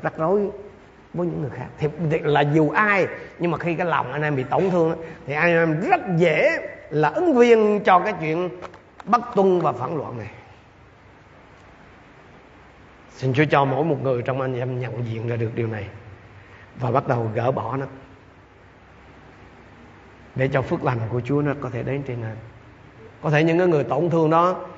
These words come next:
là họ không trực tiếp làm tổn thương anh chị em, anh chị em chỉ bị tổn thương theo cái kiểu là thương vai ghét mướn thôi. Nhưng mà hãy giải quyết. Nếu anh em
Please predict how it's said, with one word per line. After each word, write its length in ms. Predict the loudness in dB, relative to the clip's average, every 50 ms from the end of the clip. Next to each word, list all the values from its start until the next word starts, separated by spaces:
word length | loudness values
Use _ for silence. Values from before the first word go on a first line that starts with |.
| -20 -20 -20 -16 -10
là 360 | -6 -4 -4 -4 -4 -6 -6 -8 -12 -14 -16 -20 -20 -20 -20 -20 -20 -20 -16
họ 280 | -6 -4 -4 -2 -2 0
không 220 | 0 0 0 2 0
trực 200 | -2 -2 2 2
tiếp 160 | 0 2 2
làm 180 | 0 -2 -2 -2
tổn 240 | -4 -4 -4 -2 -2
thương 200 | 0 0 0 0
anh 120 | 0 -2
chị 140 | -2 -2 -4
em, 100 | -4 -4 -8 -12 -18 -20 -20 -20 -20 -20 -20 -20 -20 -8
anh 140 | -4 -2 -2 0
chị 80 | 2 2
em 140 | 2 2 2 0
chỉ 100 | 0 0
bị 140 | 0 -2
tổn 260 | -2 -2 -2 0 0 2
thương 200 | 2 2 2 2
theo 120 | 0 -2
cái 120 | -2 -2 -2
kiểu 160 | -2 0 0
là 100 | 0 0
thương 360 | 0 0 2 2 2 2 2 2
vai 280 | 2 2 2 2 0 0
ghét 180 | -2 -2 -2 0
mướn 240 | 2 2 2 2 2
thôi. 160 | 0 -2 -2 -4 -8 -14 -18 -20 -20 -20 -20 -20 -20 -20 -20 -20 -18 -4
Nhưng 200 | -2 0 0 0
mà 100 | -2 -4 -6 -8 -10 -6
hãy 240 | 0 2 2 4 4
giải 140 | 6 6 6
quyết. 240 | 6 6 4 4 2 -2 -8 -10 -12 -14 -16 -18 -18 -20 -20 -20 -20 -10 2
Nếu 180 | 4 6 6 6
anh 100 | 6 6
em 340 | 4 4 4 2 0 0